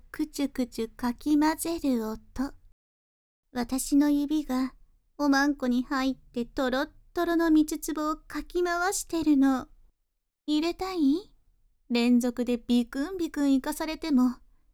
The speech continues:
射精できてないから金玉パンパンだよね。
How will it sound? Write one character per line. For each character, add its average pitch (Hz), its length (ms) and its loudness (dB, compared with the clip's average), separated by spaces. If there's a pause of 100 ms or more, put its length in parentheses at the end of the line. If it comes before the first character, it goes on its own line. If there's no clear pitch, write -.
射 - 260 -4
精 247 280 -2
で 254 160 -4
き - 120 -18
て 254 120 -2
な 240 180 0
い 262 80 0
か 240 140 -6
ら 190 220 -10
金 247 320 -2
玉 269 260 0
パ 202 320 -4
ン 233 100 0
パ 302 220 0
ン 330 140 0
だ 339 120 -4
よ 269 200 0
ね。 240 340 -2